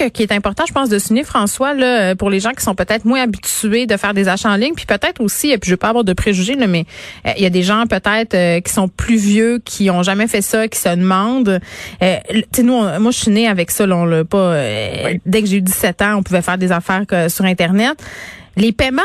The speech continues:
Speaker 1: en ligne, là, ça stresse bien du monde. Puis le fait que ça soit sécurisé ou pas, le site, les gens comprennent pas comment ça fonctionne. Là, on a eu toute l'histoire de fuite de données personnelles. C'est pas la même affaire, là, mais tout le monde mélange ça. Des gens mélangent ça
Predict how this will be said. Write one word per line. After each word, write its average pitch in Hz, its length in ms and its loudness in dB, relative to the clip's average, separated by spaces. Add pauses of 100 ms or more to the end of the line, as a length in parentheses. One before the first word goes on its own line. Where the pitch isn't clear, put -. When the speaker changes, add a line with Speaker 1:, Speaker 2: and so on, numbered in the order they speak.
(120)
Speaker 1:
en 208 60 0
ligne, 233 340 2
là, 202 120 2
ça 190 160 -2
stresse 226 360 0
bien 277 220 0
du 294 140 2
monde. 160 320 -2
Puis - 120 -2
le 208 120 2
fait - 120 0
que - 60 -8
ça 196 140 -2
soit 214 560 0
sécurisé 220 500 0
ou 226 100 2
pas, 240 220 0
le 214 140 0
site, 226 420 -2
les 196 140 2
gens 208 240 0
comprennent 190 400 0
pas 220 80 0
comment 202 240 0
ça 190 120 -2
fonctionne. 208 500 0
Là, 220 100 2
on 208 100 2
a 208 80 2
eu 214 60 0
toute 254 160 -4
l'histoire 226 340 0
de 190 140 0
fuite 226 400 -2
de 196 100 0
données 196 220 0
personnelles. 202 420 0
C'est - 100 -6
pas 262 100 2
la 262 40 -2
même 262 180 0
affaire, 262 360 0
là, 262 40 0
mais 214 120 0
tout 233 100 -2
le 240 60 2
monde 302 160 0
mélange 220 320 2
ça. 311 400 -2
Des 202 160 0
gens 254 160 -2
mélangent 220 340 0
ça 269 220 0